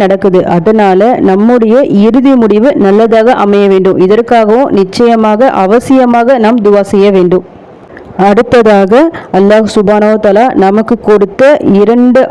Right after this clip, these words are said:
அருட்கொடைகள், ஒன்று ஓய்வு, இன்னொன்னு ஆரோக்கியம். இந்த ஓய்வு ஆரோக்கியம் இது சேர்ந்து இருக்கிறது தான் நம்முடைய வாழ்க்கை. இந்த வாழ்நாள்ல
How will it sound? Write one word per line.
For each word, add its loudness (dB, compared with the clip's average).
அருட்கொடைகள், -2
ஒன்று 2
ஓய்வு, 2
இன்னொன்னு 0
ஆரோக்கியம். -2
இந்த 2
ஓய்வு 2
ஆரோக்கியம் -2
இது 0
சேர்ந்து 2
இருக்கிறது -2
தான் 0
நம்முடைய 0
வாழ்க்கை. 0
இந்த 2
வாழ்நாள்ல 0